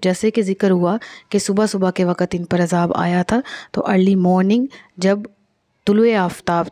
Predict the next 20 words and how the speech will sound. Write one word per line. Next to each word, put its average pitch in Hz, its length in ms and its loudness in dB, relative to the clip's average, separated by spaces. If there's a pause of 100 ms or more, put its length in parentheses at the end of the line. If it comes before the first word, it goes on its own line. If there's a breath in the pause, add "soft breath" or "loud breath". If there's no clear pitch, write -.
था, 180 120 0
तो 196 140 0
उस - 220 0
वक़्त 190 400 -2
एक 180 160 -2
होलनाक 190 720 2
चीख 185 380 0 (280)
हज़रत 175 280 2
जिब्राईल 175 480 2
अलैहिस्सलातु 175 540 -2
वस्सलाम 170 440 -2
की, - 180 -14 (600 loud breath)
जिसके 196 300 0
ज़रिए 196 340 2
इनको 180 300 -2
हलाक 196 340 2
कर 175 180 -4
दिया 165 260 -4
गया। 165 220 -4 (460 loud breath)
फ़जअलना 190 640 2